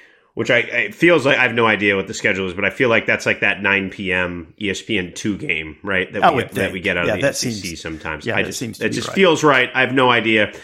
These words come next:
Speaker 1: A lot smarter people than me do the programming. I'm not trying to do it, but that just feels like a game we could be watching at one in the morning, uh, somewhere.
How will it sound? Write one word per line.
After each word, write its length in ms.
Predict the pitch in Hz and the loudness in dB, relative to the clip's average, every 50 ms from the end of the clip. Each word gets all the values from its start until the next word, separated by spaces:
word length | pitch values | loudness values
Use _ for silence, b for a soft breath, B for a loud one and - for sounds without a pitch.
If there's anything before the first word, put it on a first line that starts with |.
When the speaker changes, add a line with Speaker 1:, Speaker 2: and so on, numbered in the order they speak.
| B B B B _ | B B B B _
Speaker 1:
A 80 | 120 | 2
lot 300 | 117 123 123 120 113 - | 4 4 4 2 0 -4
smarter 360 | - - - 143 131 120 120 113 | -8 -4 0 2 4 4 4 2
people 260 | 117 123 113 87 113 | 0 -2 -2 -2 -2
than 120 | 104 110 | -2 0
me 100 | 117 117 | 0 0
do 120 | - 110 98 | 0 0 -2
the 80 | 98 | -4
programming. 560 | 95 - 107 104 95 95 95 95 90 90 87 | -2 -2 -2 -2 0 -2 -2 -2 -2 -4 -6
I'm 100 | 87 87 | -6 -6
not 120 | 87 87 85 | -6 -8 -8
trying 140 | - 95 90 | -8 -8 -8
to 100 | 85 82 | -8 -6
do 180 | 87 92 87 | -6 -4 -4
it, 80 | 87 85 | -4 -6
but 100 | 107 104 | -2 0
that 160 | 117 117 113 | 0 0 0
just 160 | 117 104 - | 0 -6 -4
feels 180 | - 120 110 98 | -2 -2 0 2
like 100 | 107 101 | 2 2
a 80 | 101 | 2
game 240 | 95 101 101 98 95 | 2 2 2 2 0
we 80 | 92 90 | -2 -4
could 140 | - 101 90 | -6 -6 -4
be 80 | 95 | -4
watching 400 | 92 90 92 90 - - 92 90 | -2 0 0 0 -2 -4 -6 -4
at 200 | 85 80 82 - _ _ | -4 -6 -6 -8 _ _
one 220 | - - 98 92 | -10 -6 -6 -6
in 60 | 90 | -6
the 60 | 90 87 | -6 -8
morning, 500 | 87 87 87 87 85 82 80 87 - - | -8 -6 -6 -6 -6 -8 -10 -12 -12 -8
uh, 340 | - 90 87 85 82 - B B B B B B B B B | -6 -4 -4 -4 -6 -6 B B B B B B B B B
somewhere. 480 | - - 135 113 107 104 95 87 B | -4 -2 0 2 2 2 2 0 B